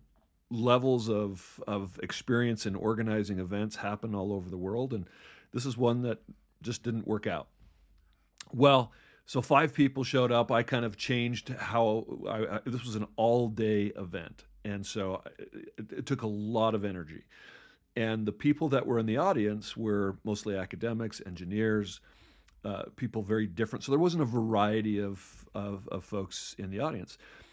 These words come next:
And we were talking about this idea of how productivity is created, you know, you create sustainability and productivity through the culture.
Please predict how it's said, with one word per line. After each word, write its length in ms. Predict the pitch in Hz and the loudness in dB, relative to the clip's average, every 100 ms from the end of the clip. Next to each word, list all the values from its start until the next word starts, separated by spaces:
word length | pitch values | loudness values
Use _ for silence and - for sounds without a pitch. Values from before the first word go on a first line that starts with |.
| _ | _
And 120 | 131 131 | 4 8
we 100 | 147 | 8
were 140 | 143 | 6
talking 500 | 135 - 196 - 131 | 0 -4 -2 0 0
about 340 | 104 107 110 | 0 -2 -4
this 180 | 117 101 | -6 -6
idea 480 | 110 104 101 107 101 | -6 -6 -4 -2 -2
of 260 | - 98 87 | -4 -8 -8
how 540 | - 107 104 104 101 - - _ _ _ _ _ _ - - - - _ - - | -6 -2 0 2 0 -6 -20 _ _ _ _ _ _ -20 -20 -20 -20 _ -20 -6
productivity 1080 | - 131 131 - - 127 117 107 95 92 98 | 2 4 2 -2 0 0 2 0 0 -2 -2
is 520 | 101 104 90 - - _ _ _ _ _ _ _ - | -2 -2 -4 -10 -12 _ _ _ _ _ _ _ -14
created, 640 | - 131 120 117 110 104 | -6 0 2 2 0 -2
you 160 | - 117 | -4 -2
know, 80 | 110 | 0
you 160 | 120 | -2
create 300 | 127 160 139 | 0 0 0
sustainability 1000 | - 127 - 120 120 101 92 110 107 101 | 0 -6 -2 0 0 -2 -2 0 2 0
and 120 | 95 | -4
productivity 680 | - 107 98 - 156 139 104 | -6 -8 -8 -8 -6 -2 -2
through 280 | 101 120 107 | -2 -4 -2
the 120 | 98 | -4
culture. 640 | - - - - 50 - | -8 -10 -10 -8 -8 -8